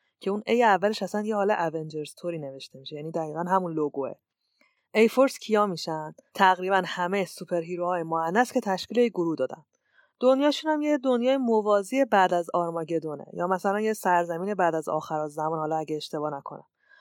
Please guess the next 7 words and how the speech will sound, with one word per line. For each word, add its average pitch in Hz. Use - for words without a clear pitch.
اونجا 208
کاپیتان 190
مارول 180
هست، 202
بلک 160
ویدو 165
هست، 185